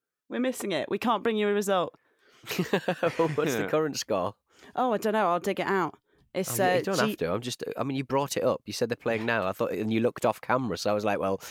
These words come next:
Speaker 2: she's probably got it on a second screen somewhere."
Speaker 1: I was just checking to see how far in they were, based on,
Speaker 2: Right.
Speaker 1: based on what the recording time is. I think it's currently
Speaker 2: <laughs>
Speaker 1: nil-nil. Oh, wow.
Speaker 2: I see.
Speaker 1: Breaking news on a podcast, guys. We, we really,
Speaker 2: Goalless.
Speaker 1: <laughs> we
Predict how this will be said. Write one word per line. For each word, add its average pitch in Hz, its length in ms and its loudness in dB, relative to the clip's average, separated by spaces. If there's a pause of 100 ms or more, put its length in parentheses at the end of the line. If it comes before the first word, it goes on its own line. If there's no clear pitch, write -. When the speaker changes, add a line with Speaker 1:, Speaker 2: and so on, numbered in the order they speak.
(140)
Speaker 2:
she's - 180 -4 (140)
probably 127 320 0
got 98 140 2
it 98 100 0
on 101 140 0
a 98 40 -4
second - 360 -4
screen 110 300 -2
somewhere." 80 420 -6
Speaker 1:
I 240 100 2
was 277 220 0
just - 240 -2
checking 226 440 0
to 196 120 -6
see 202 180 0
how 196 160 2
far 185 320 0
in 190 180 0
they 156 140 -2
were, 151 300 -4 (880)
based 90 160 -2
on, 90 220 2
Speaker 2:
Right. - 360 -6
Speaker 1:
based 170 260 -4
on 165 120 0
what 156 100 -4
the - 80 -4
recording 160 380 -4
time 147 260 -4
is. 143 240 -4 (240)
I - 80 -4
think 208 220 -4
it's - 140 -6
currently 170 420 0
Speaker 2:
<laughs> - 0 -
Speaker 1:
nil-nil. 160 520 0 (420)
Oh, 202 220 4
wow. 185 280 4
Speaker 2:
I 180 60 -2
see. 180 40 0
Speaker 1:
Breaking 269 340 4
news 262 220 2
on 214 80 2
a 226 60 2
podcast, 220 560 0
guys. 170 340 2
We, 190 260 -4
we 196 200 4
really, 262 280 4
Speaker 2:
Goalless. 101 560 -2
Speaker 1:
<laughs> 269 580 2
we 320 140 4